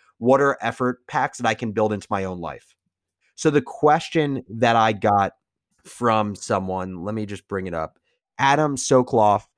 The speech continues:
um, a marketing and communications director, asked the question, "What's the hardest pitch you've had to make for a new product, partner,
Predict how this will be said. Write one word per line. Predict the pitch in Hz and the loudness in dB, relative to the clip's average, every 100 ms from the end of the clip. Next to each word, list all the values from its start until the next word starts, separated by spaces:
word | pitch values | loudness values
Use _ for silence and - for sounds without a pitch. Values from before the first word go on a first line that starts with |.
| _ _ | _ _
um, | 107 107 | -2 0
a | 107 107 | 0 0
marketing | 107 120 139 123 | 0 0 0 -4
and | 110 | -6
communications | - 117 107 110 104 110 - | -8 -8 -4 -6 -6 -10 -4
director, | 127 127 - 135 127 _ _ _ - | -2 -2 -4 -6 -8 _ _ _ -4
asked | 131 117 - | -2 -2 -4
the | |
question, | - 113 - 107 95 _ _ - | 0 0 0 -6 -8 _ _ -8
"What's | 110 139 - | 0 0 2
the | 151 | 0
hardest | - - 135 170 - | 0 0 0 0 -6
pitch | - 123 123 - - _ _ | -2 -2 -2 -10 -20 _ _
you've | 127 123 | -4 -2
had | 131 127 - | 0 -2 -2
to | |
make | 120 110 123 | -4 -2 -4
for | - 120 | -2 -2
a | |
new | 110 117 | 2 0
product, | 127 123 113 151 175 - _ _ _ - | 0 2 2 2 -2 -10 _ _ _ -4
partner, | 147 139 147 147 | 0 0 -2 -6